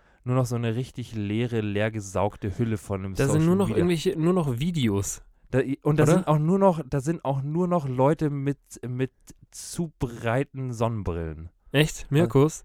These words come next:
Speaker 1: ja, so, so richtige, da sind, also ich, die Mirko-Dichte auf Facebook wird auf jeden Fall immer, immer mehr, weil halt die Dichte von allen anderen irgendwie weniger wird.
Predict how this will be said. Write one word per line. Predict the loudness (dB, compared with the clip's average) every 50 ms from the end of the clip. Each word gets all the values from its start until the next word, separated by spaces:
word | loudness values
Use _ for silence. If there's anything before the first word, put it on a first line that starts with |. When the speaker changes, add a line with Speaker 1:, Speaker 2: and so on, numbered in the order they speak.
| -12 -4
Speaker 1:
ja, | 0 0 0 0
so, | 0 -2 -2
so | -2 -2
richtige, | -2 -2 -4 -4 -6 -6 -6
da | -4 -2 -2 0
sind, | 0 0 -2 -2 -2
also | -6 -4 -2
ich, | -2 -4 -4 -8 -12
die | -20 -20 -14 -10 -8 -6
Mirko-Dichte | -4 -2 2 2 2 2 2 0 -2 0 0 -2 -4 -2 -4 -4
auf | -4 -4 -2
Facebook | -2 -2 -2 -2 -2 -6 -6 -6 -4 -2
wird | -4 -2 -2
auf | -2 -4 -4
jeden | -6 -8 -8
Fall | -6 -4 -2 -2 -2
immer, | -2 -4 -4 -2 0 0 -2 -4 -6
immer | -8 -8 -4 -2 -2 -2
mehr, | -2 -2 -2 0 2 0 2 2
weil | 2 0 2 0 -2
halt | -4 -4 -6 -8 -14 -14 _ -14
die | -8
Dichte | -8 -8 -6 -6 -8
von | -8 -8 -8 -8
allen | -6 -6 -6 -6
anderen | -6 -4 -4 -4 -4
irgendwie | -4 -6 -6 -6 -6 -6
weniger | -6 -6 -6 -6 -6 -8 -8 -6
wird. | -6 -8 -8 -8 -10 -18